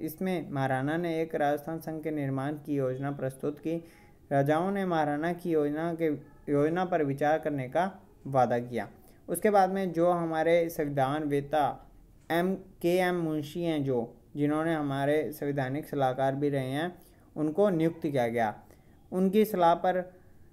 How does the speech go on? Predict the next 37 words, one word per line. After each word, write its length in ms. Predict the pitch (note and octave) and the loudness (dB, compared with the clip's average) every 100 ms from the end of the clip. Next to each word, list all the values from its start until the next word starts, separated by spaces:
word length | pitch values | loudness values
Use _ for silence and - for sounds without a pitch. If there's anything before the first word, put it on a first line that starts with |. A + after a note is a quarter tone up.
| - | -6
महाराणा 500 | D#3 D3 C#3 C#3+ F3 | 0 2 4 2 0
ने 340 | F3+ F3 D#3 - - | 0 0 -2 -6 0
उक्त 260 | F3 E3+ | 0 2
राजाओं 440 | F#3+ D#3+ D3 D3 D#3+ | 4 6 6 4 2
का 100 | D#3+ | 2
एक 220 | D3 C#3+ | 2 2
और 160 | D3 E3 | 2 0
सम्मेलन 500 | E3 C#3+ C3 C3+ D3 | 0 -2 0 0 -2
तेईस 360 | D3 D#3+ E3+ | 0 0 0
मई 180 | D3+ C#3 | -4 -2
उन्नीस 220 | C#3 C3+ | -2 -4
सौ 180 | - - | -6 -8
सैंतालीस 380 | C#3 B2 B2 C3 | -4 -2 -2 -4
को 140 | - | -2
उदयपुर 320 | C#3+ C3 A#2 A#2 | 0 0 -2 -4
में 280 | B2 E3 F#3+ - - | -4 -4 -6 -12 -4
बुलाया 500 | C3+ B2 A2+ G#2+ G2 - - - - - | 0 2 2 0 -4 -14 -20 -20 -12 0
और 140 | F#3 | 4
उसमें 300 | F#3+ G3 F#3+ | 4 2 2
राजाओं 320 | D#3+ D3 E3+ | 4 4 2
को 120 | F3 | 0
चेतावनी 520 | E3+ E3 D3 C#3 D3 E3+ | -2 -2 2 2 4 0
दी 160 | D#3+ | -2
कि 180 | D3+ E3+ | -2 -4
हम 260 | E3 D#3+ E3 | -4 -2 0
लोगों 260 | C#3+ D3 | 0 0
ने 100 | E3 | 0
मिलकर 420 | D#3 C#3 C#3 E3+ E3 | 0 0 0 2 2
अपनी 300 | D3+ D#3 D#3 | 2 -2 -2
रियासतों 440 | C#3+ C3 C#3 E3+ | 0 -2 0 -4
को 220 | E3 D#3 | 0 0
यूनियन 460 | D3+ D3 C#3 D3 E3+ | 2 2 0 0 0
नहीं 140 | E3 D3+ | 0 -2
बनाया, 420 | C3 A#2 A#2+ D3 D#3+ - - - - | -2 0 2 0 -2 -16 -20 -20 -6
तो 380 | F3+ G3 G3 - - - | 2 4 4 -2 -18 -4
सभी 240 | - F3 G3 | 2 6 6
रियासतों 680 | F3 D3+ C#3+ - F3+ F#3+ | 6 4 2 -4 -4 -4